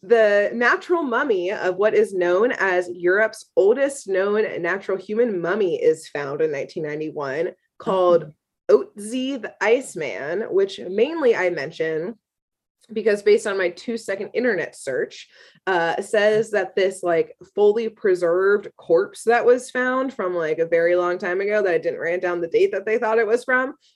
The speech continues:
Speaker 1: but it's just the oldest human mummy in Europe, uh,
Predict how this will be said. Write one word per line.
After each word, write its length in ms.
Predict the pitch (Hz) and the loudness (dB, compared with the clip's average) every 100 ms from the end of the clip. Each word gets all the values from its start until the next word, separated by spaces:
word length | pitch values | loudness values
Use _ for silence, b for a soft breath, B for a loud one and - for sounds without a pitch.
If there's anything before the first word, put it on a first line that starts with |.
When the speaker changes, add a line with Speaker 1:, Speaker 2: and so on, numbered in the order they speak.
| _ | _
Speaker 1:
but 100 | 202 | 2
it's 120 | 190 185 | 2 0
just 120 | 175 | -4
the 80 | 165 | 0
oldest 560 | 180 180 180 - - | 2 2 0 -4 -16
human 300 | 202 190 190 | -6 -2 -2
mummy 300 | 185 185 196 | -2 -2 -2
in 100 | 196 | 0
Europe, 340 | 196 214 262 - b b - | 0 0 0 -4 b b -4
uh, 320 | 196 190 | 0 2